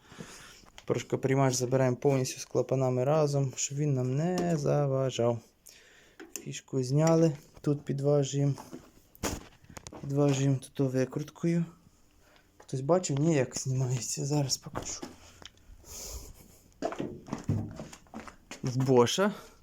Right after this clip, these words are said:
знімається, тако підважується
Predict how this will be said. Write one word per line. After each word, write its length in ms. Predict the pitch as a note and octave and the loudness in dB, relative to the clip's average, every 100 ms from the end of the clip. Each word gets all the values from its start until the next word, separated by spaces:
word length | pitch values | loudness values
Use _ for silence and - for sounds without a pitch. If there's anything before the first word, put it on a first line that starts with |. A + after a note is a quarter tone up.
| - - - _ - - - - - - | -12 -12 -14 _ -20 -20 -16 -16 -16 -12
знімається, 800 | C3 - C3+ C#3+ A#2 A2 A2 - | -6 -2 0 2 4 4 2 -2
тако 320 | - A#2+ A2+ - - - - | -4 -2 -4 -4 -8 -8 -18
підважується 840 | - A2+ C3 D3+ C#3+ C#3 C#3 C#3 | -18 -6 -2 0 0 -2 -2 -4